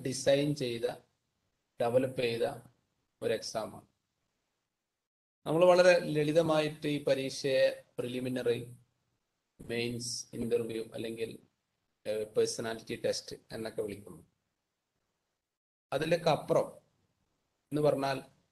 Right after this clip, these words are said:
നമ്മള്, ഏഹ്, ഞാനൊരു example എടുക്കുകയാണ് നിങ്ങൾക്കത് മനസ്സിലാക്കാൻ വേണ്ടി. നമ്മള്, നമ്മളെല്ലാവരും civil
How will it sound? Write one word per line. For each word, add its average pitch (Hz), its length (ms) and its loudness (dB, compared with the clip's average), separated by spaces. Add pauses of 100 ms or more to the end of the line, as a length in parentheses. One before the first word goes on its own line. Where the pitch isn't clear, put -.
(540)
നമ്മള്, 156 300 4 (480)
ഏഹ്, 131 400 6 (380)
ഞാനൊരു 151 300 -2 (800)
example 151 520 -2
എടുക്കുകയാണ് 117 360 -4
നിങ്ങൾക്കത് 117 380 -6
മനസ്സിലാക്കാൻ 110 540 -8
വേണ്ടി. - 180 -20 (2000)
നമ്മള്, 165 260 6 (480)
നമ്മളെല്ലാവരും 156 640 6 (260)
civil 143 160 -4